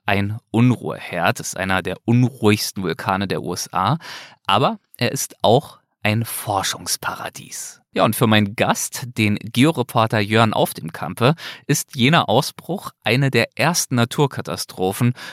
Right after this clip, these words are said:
an die er sich überhaupt erinnert. Er war damals keine zehn Jahre alt. Einundvierzig Jahre später hat er sich dann einen Traum erfüllt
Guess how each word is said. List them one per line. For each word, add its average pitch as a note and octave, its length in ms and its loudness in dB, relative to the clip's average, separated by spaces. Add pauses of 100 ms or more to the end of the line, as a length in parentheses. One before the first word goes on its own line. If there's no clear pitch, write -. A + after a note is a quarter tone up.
an A2+ 120 0
die A2+ 120 4
er G#2+ 60 6
sich G#2 180 -4
überhaupt G2+ 420 -2
erinnert. E2+ 440 -8
Er F#2 360 -2
war G2 100 2
damals F#2 460 0
keine G2 300 -2
zehn F#2+ 220 -6
Jahre F2+ 360 -2
alt. - 380 -20 (180)
Einundvierzig E3+ 560 0
Jahre B2+ 240 0
später C3 580 -2 (300)
hat - 120 -4
er A2+ 60 2
sich G#2 240 -2
dann G#2+ 440 0
einen G2 260 -4
Traum B2 480 0
erfüllt F#2+ 720 -2